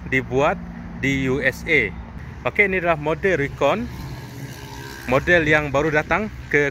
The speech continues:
Kuching. Okey, showroom kami di Kuching. Jadi saya nak tunjuk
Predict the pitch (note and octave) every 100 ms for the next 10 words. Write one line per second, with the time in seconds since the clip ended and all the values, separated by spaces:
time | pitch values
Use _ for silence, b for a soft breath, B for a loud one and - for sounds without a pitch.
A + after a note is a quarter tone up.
0 | - - G#3+ A3+ - - - - G3 F3+
1 | D3 D3 C#3+ D3+ C#3+ - D3+ - G#3 A3+
2 | - B B B B B B - - -
3 | - - - E3 E3 E3 E3+ F3 G3+